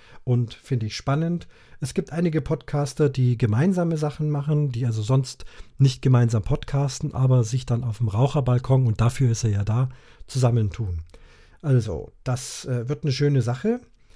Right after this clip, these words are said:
Ich selber war die letzten beiden Nächte jeweils mit einer halbstündigen Umwomukum-Folge dabei.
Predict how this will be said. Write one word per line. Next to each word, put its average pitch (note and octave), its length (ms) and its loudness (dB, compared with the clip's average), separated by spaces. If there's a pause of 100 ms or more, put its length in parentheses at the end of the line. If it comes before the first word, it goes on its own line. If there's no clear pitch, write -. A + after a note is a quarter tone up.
(240)
Ich C#3 140 -6
selber D#3 400 0
war C3+ 120 2
die B2+ 120 2
letzten B2+ 800 0 (100)
beiden C#3 760 0
Nächte C#3 340 -2
jeweils C3 480 2
mit B2+ 160 2
einer B2 120 2
halbstündigen B2 760 2
Umwomukum-Folge D#3 1040 2
dabei. D3+ 420 -2